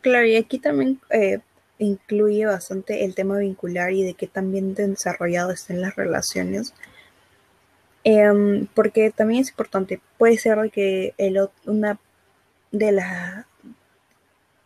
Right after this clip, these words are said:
uno de la pareja sea infiel. Eso también va a ser peligroso para la otra pareja si es que no se le comunica, porque podrías estar contagiándole,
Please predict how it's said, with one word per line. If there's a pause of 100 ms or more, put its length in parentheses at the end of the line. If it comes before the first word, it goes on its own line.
(160)
uno
de
la
pareja (540)
sea
infiel. (1080)
Eso
también (1000)
va
a
ser
peligroso
para
la
otra
pareja
si
es
que
no
se
le
comunica,
porque
podrías (420)
estar
contagiándole,